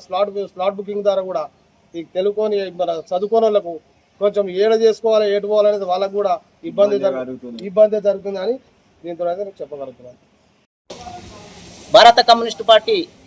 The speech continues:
Speaker 3: సిపిఐ సిద్దిపేట పిలుపు మేరకు గజ్వెల్లి సాయి బాలాజీ కాటన్ మిల్లుకు గజ్వెల్ నాయకులుగా మేము రావడం జరిగింది. ఇక్కడికి వచ్చి రైతుల్ని అన్ని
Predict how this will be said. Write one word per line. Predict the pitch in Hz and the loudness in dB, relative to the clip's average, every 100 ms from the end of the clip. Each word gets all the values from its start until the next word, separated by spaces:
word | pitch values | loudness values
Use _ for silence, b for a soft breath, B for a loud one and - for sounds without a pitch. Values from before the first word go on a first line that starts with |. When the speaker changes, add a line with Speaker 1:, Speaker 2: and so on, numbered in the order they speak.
| - - - - - | -20 -20 -20 -20 -12
Speaker 3:
సిపిఐ | 214 220 240 240 226 | -10 -2 4 4 4
సిద్దిపేట | 190 202 226 226 208 156 - - _ _ - 196 | -4 -2 2 4 4 0 -10 -20 _ _ -18 -14
పిలుపు | 208 220 | -12 -2
మేరకు | 220 220 240 254 - _ _ _ _ _ _ | 2 2 2 0 -2 _ _ _ _ _ _
గజ్వెల్లి | 160 180 226 233 233 190 | 2 2 2 2 0 -2
సాయి | 190 214 220 | 0 2 4
బాలాజీ | 226 220 208 202 165 - _ - _ | 4 4 0 -4 -8 -12 _ -20 _
కాటన్ | 147 175 202 220 214 | -6 -2 4 2 2
మిల్లుకు | 208 202 208 190 160 - _ _ _ _ _ _ - | -6 -6 -4 -4 -8 -16 _ _ _ _ _ _ -4
గజ్వెల్ | 165 180 226 208 | -2 0 0 0
నాయకులుగా | 208 208 202 196 | -2 0 -2 -2
మేము | 175 165 | -4 -2
రావడం | 180 190 | -2 -4
జరిగింది. | 190 185 196 220 - - - - | -6 -6 -8 -10 -12 -20 -20 -8
ఇక్కడికి | 156 196 196 | -4 -4 -4
వచ్చి | 185 226 196 165 _ - 110 151 | -4 -2 -2 -6 _ -20 -6 -2
రైతుల్ని | 180 233 220 226 175 170 - _ - | -2 -2 -2 -2 -4 -8 -20 _ -8
అన్ని | 175 | -6